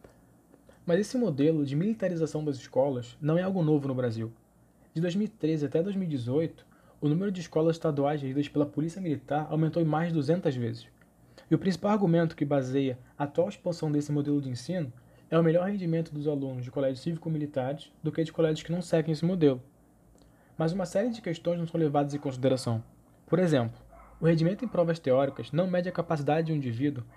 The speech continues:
em articular de modo conjunto os diferentes temas aprendidos, ou seja, como aplicar o conhecimento aprendido.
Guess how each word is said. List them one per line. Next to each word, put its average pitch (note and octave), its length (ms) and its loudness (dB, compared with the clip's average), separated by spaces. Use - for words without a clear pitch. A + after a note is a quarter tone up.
em D#3 60 0
articular D#3+ 420 0
de D#3+ 80 0
modo D#3+ 240 0
conjunto F#3 640 -2
os E3+ 140 2
diferentes F#3+ 300 -6
temas F3+ 240 -2
aprendidos, E3+ 600 0
ou A3+ 140 2
seja, B2 380 2
como G3 160 4
aplicar A3 440 0
o G3+ 40 -2
conhecimento F3 520 -4
aprendido. E3+ 420 -4